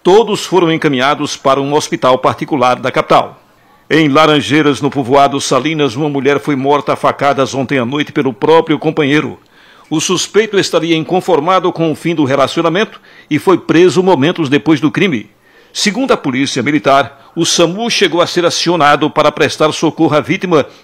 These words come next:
que estava caída no chão, na via pública,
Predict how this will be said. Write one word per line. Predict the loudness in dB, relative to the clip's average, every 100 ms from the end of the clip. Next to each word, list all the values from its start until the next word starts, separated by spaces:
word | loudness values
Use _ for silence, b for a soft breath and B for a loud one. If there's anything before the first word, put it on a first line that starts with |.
| -8
que | -6
estava | 0 2 2
caída | 0 -4 -4 -6 -4
no | -2
chão, | 0 0 0 b b
na | -8
via | 0 0
pública, | 2 0 0 2 2